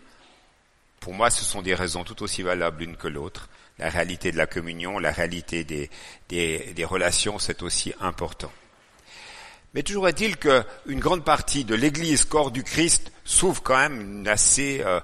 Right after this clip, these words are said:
forte perte de mémoire. La Bible donne beaucoup d'images, et on va le voir ce matin, concernant ce qu'est l'Église. Et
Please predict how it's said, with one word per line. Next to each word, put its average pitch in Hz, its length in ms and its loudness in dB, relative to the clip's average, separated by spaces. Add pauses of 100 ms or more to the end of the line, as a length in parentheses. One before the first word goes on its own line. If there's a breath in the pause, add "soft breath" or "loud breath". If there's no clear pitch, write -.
(140 loud breath)
forte - 480 2
perte 123 240 2
de 117 120 4
mémoire. 104 580 2 (720 loud breath)
La 120 120 6
Bible 135 320 -2
donne 151 300 6
beaucoup 160 420 2
d'images, 127 480 2
et - 20 -4
on 101 60 -6
va 98 120 4
le 98 60 -4
voir 123 200 2
ce - 100 4
matin, 110 500 0 (120)
concernant 113 520 0
ce - 180 2
qu'est 131 200 2
l'Église. 104 600 2 (1080 loud breath)
Et 113 260 4